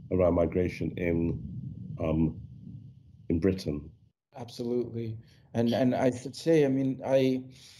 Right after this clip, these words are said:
Speaker 2: so I was at, um, the, uh, Center for the Arts when Tracy did her, uh, exhibition there with Lynn Cook in, uh,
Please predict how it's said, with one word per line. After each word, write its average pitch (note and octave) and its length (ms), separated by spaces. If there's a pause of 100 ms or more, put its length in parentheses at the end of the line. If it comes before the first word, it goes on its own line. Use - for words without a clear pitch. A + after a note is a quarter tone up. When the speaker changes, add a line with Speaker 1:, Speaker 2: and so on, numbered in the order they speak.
(360)
Speaker 2:
so C#3 220
I C3+ 80
was C3+ 240
at, C3 400
um, A#2+ 420 (440)
the, C3+ 300
uh, A2+ 260
Center B2 360
for A#2+ 180
the A#2+ 180
Arts A#2+ 600
when B2 420
Tracy B2+ 520
did A#2 260
her, A#2 360 (500)
uh, A#2+ 120
exhibition A#2+ 680
there B2 200
with A2+ 160
Lynn A#2 240
Cook A2+ 400
in, A2 220
uh, A2 420